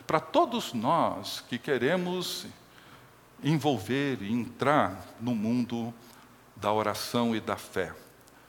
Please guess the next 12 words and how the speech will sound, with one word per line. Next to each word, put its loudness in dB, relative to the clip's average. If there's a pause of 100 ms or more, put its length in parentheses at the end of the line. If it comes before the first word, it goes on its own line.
(180)
Quando 0
Deus -2
levanta -2
essa -6
pergunta, -6
existe -8
alguma -6 (140)
coisa -4 (480)
impossível -6 (400)
para -4
Deus? -10 (2250)
Ali, 4